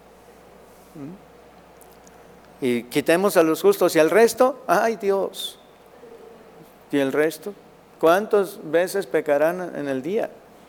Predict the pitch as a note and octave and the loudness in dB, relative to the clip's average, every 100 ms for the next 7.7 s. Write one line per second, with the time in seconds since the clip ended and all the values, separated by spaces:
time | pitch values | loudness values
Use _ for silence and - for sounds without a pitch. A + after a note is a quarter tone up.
0 | - - - - - - - - - C#3 | -20 -20 -20 -20 -20 -20 -20 -20 -6 -2
1 | - - - - B2+ A#2 B2+ C#3+ A2+ - | -2 -6 -16 -18 -16 -4 -4 -4 -8 -4
2 | B2+ - A2+ B2+ F3 C#3 - - B2 - | -4 -2 -2 -2 -4 -8 -10 -10 -12 -8
3 | A#2+ - G3 G#3+ G#3 - - - - - | -10 -8 -10 -10 -12 -20 -20 -20 -20 -20
4 | - - - - B2 B2+ D3 C3+ A#2+ C3 | -20 -20 -20 -12 -4 0 0 0 -2 -2
5 | C#3+ C3 A2+ - - - - - A#2+ - | -4 -8 -14 -20 -20 -20 -20 -16 -14 -6
6 | C#3+ C3+ C3 D3 C#3 D#3+ D#3+ C3 A2 - | -2 0 -2 -4 -4 -4 -4 -8 -12 -18
7 | E3 D3+ - - C3+ A2+ C3+ | -20 -20 -20 -14 -10 -8 -8